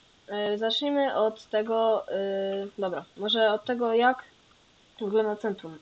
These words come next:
mm, w tej grze. E, dużo rzeczy leży też na ziemi, więc no, po co się brać? Widzę, jak grę. Za darmo.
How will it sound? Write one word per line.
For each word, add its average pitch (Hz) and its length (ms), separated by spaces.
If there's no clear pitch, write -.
mm, 175 320
w - 80
tej 180 140
grze. 220 260
E, 208 500
dużo 339 580
rzeczy 277 280
leży 247 280
też 233 160
na 226 120
ziemi, 190 300
więc 196 400
no, 269 160
po - 80
co 214 120
się 196 140
brać? 196 360
Widzę, 208 360
jak 180 80
grę. 202 220
Za 185 60
darmo. 175 320